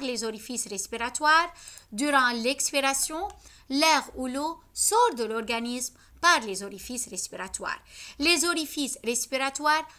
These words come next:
changent avec l'organisme. Chez l'homme, ce sont le nez et la bouche. Chez les insectes, ce sont les stigmates antérieurs et les stigmates postérieurs. Chez les poissons, ce sont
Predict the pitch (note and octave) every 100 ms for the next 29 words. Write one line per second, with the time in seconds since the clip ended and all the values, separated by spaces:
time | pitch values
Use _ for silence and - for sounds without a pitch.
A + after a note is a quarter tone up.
0 | - - D#4+ F4+ - A3+ A3+ C#4 C#4 B3
1 | A3 A#3+ B3+ B3+ - G3 F3 _ _ -
2 | - - D4 C#4+ A#3 F#3 - - _ _
3 | _ - C4 - C4 A3 F#3+ _ A3 A#3+
4 | A#3+ A#3 - F#3+ F#3+ F#3 C#4 A4 - -
5 | - - - _ _ _ _ _ - -
6 | - - - D#4+ C4+ F#3 - G#3+ A#3 B3+
7 | C4 C4 C4 A#3 - - B3 B3 C#4 C4+
8 | A3+ - B3+ A3 A#3+ G#3+ G#3 G#3 A#3+ A#3
9 | A3+ C4 D#4 G#4+ - _ - A3+ A3 -
10 | G3 G#3 G#3+ - G3+ - A#3+ C4 D4 D#4
11 | D#4+ - _ _ - - - B3 A#3+ D#4
12 | - D#4 - D#4+ E4+ F#4 _ - - C#4
13 | - C#4+